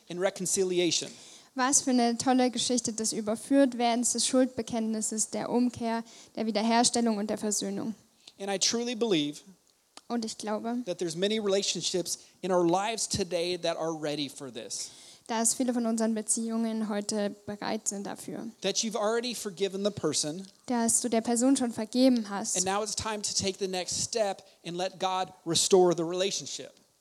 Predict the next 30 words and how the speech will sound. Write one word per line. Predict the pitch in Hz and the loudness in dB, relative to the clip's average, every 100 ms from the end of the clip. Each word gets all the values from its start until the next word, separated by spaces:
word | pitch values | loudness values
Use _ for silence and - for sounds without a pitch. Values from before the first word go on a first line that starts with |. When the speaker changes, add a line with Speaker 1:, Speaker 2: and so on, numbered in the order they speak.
| - - | -2 -2
Speaker 2:
Aber | 233 233 | 0 2
jetzt | 240 247 | 0 0
ist | 220 | -2
es | 226 | -2
Zeit, | - 240 | 0 0
dass | 226 | -2
du | 226 | -4
den | 220 220 | -4 -6
nächsten | 220 - 214 | -4 -6 -2
Schritt | 208 302 302 - | 0 0 -2 0
gehst | 247 247 - | 2 2 0
und | 226 226 | -2 0
Gott | 226 226 | 0 0
die | |
Beziehung | 226 208 - 240 233 226 | -6 -4 -4 -2 -2 -2
wiederherstellen | 208 208 214 220 - 156 131 | -4 -6 -6 -4 -6 -6 -6
lässt. | - - - | 0 0 0
Speaker 1:
And | 175 | 2
what | 202 | 4
I | 214 | 4
like | 208 254 | 2 -2
about | 254 226 - | 0 0 0
all | 190 214 | 0 2
these | 208 202 - | 0 -2 -2
stories | - 196 190 165 | 2 4 4 2
is | 165 156 | -2 -2
that | 170 - | -2 0
time | - 220 269 | 0 0 -2
has | 254 - | -2 -4
passed. | - 180 180 - - - | -4 -4 -4 -4 -6 -6